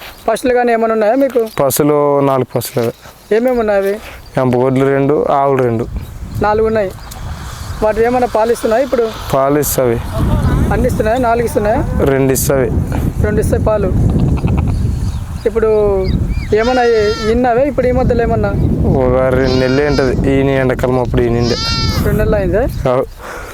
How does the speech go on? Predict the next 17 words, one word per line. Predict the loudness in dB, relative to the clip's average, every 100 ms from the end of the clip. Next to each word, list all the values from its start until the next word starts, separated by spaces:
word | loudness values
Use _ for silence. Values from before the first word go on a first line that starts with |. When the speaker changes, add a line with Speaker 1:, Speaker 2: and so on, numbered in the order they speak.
| -12 -4 0
Speaker 1:
ఉం. | 0 0 -2 -4 -4 -4 -4 -8 -10 -8 -8 -6 -2
Speaker 2:
ఆ. | 0 2 2 0 0 0 0 0 -2 -4 -4 -6 -8 -6 -6 -6 -8 -10 -10 -6 -6 -6 -8 -8 -10 -12 -12 -10 -4
Speaker 1:
అయితే | -2 0 0
ఇప్పుడు | 0 0 2 2
ఇక్కడ | 0 0 2 2 0 -4 -8 -8 -6 -2
మేపడానికి | -2 0 0 0 -2
వచ్చినారా | 0 0 2
మీరు | 2
అడవికి? | 2 2 0 0
Speaker 2:
ఆ. | 2 2 2 0 -4 -2
Speaker 1:
పొద్దున | -2 0 0
ఎప్పుడు | 0 -2
వచ్చినారు? | 0 0 0
ఎన్ని | 2
గంటలకి? | 2 2 0 0 0
Speaker 2:
పదకొండు | 0 2 0
గంటలకి. | 2 0 0